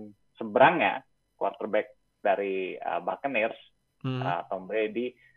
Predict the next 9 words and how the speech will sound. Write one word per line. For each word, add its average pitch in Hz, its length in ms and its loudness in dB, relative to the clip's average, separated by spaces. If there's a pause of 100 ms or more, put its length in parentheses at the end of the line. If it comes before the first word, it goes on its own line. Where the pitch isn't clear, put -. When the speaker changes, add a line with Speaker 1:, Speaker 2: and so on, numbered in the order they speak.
Speaker 1:
kelihatan 131 400 6
jelas 135 240 8
gitu. 107 160 -2
Kayak 104 240 0
kadang-kadang 123 480 4
dia 131 160 8
ngasih 110 560 0
apa, 123 400 0 (240)
eh, 90 180 0